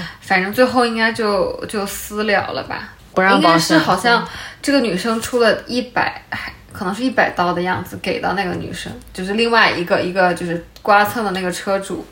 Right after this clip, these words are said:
Speaker 2: 嗯。
Speaker 1: 我，我印象是这样子。
Speaker 2: 嗯。
Speaker 1: 因为我感觉他开的时候就车已经有点偏嘛，然后，嗯，然后就果然马上刚发现不对劲儿，然后就撞了。
Speaker 2: 我记得有一次我们，我，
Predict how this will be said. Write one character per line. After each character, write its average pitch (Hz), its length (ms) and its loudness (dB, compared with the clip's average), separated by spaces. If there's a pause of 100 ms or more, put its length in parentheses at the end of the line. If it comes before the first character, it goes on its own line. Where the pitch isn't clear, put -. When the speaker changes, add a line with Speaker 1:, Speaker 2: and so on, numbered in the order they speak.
(120)
Speaker 2:
嗯。 180 320 -4 (200)
Speaker 1:
我， - 160 -14
我 180 120 0
印 208 200 -2
象 196 240 -2
是 185 80 -10
这 180 100 -8
样 160 220 -6
子。 - 100 -14 (540)
Speaker 2:
嗯。 202 320 -6
Speaker 1:
因 247 100 -2
为 247 60 0
我 226 40 -2
感 220 160 0
觉 190 80 0
他 208 80 0
开 240 220 -4
的 220 100 2
时 208 120 -6
候 180 100 0
就 214 200 0
车 - 300 0
已 208 120 0
经 - 160 -12
有 175 120 0
点 202 240 -2
偏 202 400 2
嘛， 208 240 0
然 180 80 -4
后， 180 320 -4 (160)
嗯， 156 140 -8 (160)
然 175 80 -6
后 180 100 -4
就 185 140 -4
果 185 180 0
然 - 200 0
马 160 120 -4
上 175 240 -6 (220)
刚 262 220 6
发 254 160 2
现 240 200 2
不 180 80 -2
对 185 160 -2
劲 180 120 -4
儿， - 20 -4
然 180 80 -6
后 180 100 -4
就 170 160 -6
撞 180 160 -4
了。 160 80 -8 (600)
Speaker 2:
我 202 180 4
记 226 100 2
得 277 80 8
有 190 200 10
一 - 20 4
次 175 160 0
我 190 100 6
们， 175 320 6 (100)
我， 185 160 2